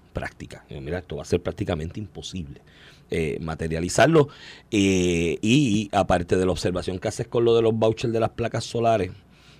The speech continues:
eh, de cómo se puede desaceler-, desacelerar el mercado con esta intervención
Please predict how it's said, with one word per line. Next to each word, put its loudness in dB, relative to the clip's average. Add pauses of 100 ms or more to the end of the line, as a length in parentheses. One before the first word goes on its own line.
(120)
eh, 2
de 2
cómo 0
se 0
puede 2
desaceler-, -2
desacelerar -6
el 0
mercado 2
con -4
esta -4
intervención 0